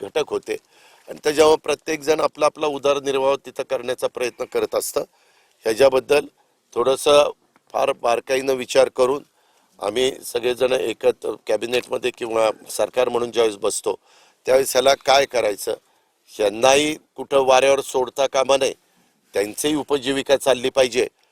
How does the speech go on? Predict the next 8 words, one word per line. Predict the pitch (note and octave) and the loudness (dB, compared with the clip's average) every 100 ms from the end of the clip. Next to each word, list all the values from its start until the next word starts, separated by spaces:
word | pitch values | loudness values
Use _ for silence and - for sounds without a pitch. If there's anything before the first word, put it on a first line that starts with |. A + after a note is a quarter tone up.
| _ _ _ | _ _ _
परंतु | A#2+ B2+ C3+ D3 C3 - | 0 0 0 -6 -10 -10
किल्ल्याचं | B2+ B2+ C#3 C#3 - | -8 0 2 2 0
पण | C#3+ E3 D#3+ | 0 -2 0
संवर्धन | - C#3 C#3 C3+ C3 | 0 0 2 0 -2
झालं | A#2 A2+ | -2 -2
पाहिजे. | A2+ G#2+ F#2+ G#2+ _ _ _ _ - | -2 -6 -8 -12 _ _ _ _ -14
तिथं | A#2+ - D3 | -6 2 2
पण | D3+ D3+ | 4 2